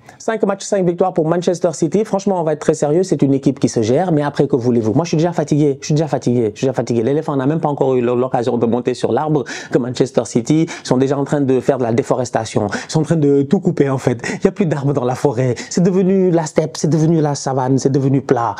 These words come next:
Fr-, mais on est fatigué, c'est plat. C'est ennuyant. C'est ennuyant.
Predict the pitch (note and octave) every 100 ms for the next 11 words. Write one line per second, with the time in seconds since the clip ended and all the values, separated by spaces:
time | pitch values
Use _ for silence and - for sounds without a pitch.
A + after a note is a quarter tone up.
0 | - - C4+ C4 C#4 C#4+ D4 E4 C4+ C4+
1 | C#4 A#3+ C4 G#3+ - B3 B3+ A#3 - -
2 | - - _ _ _ - - - G3 F#3
3 | F#3 D#3+ - - _ _ - - E3 C#3+
4 | C#3+ -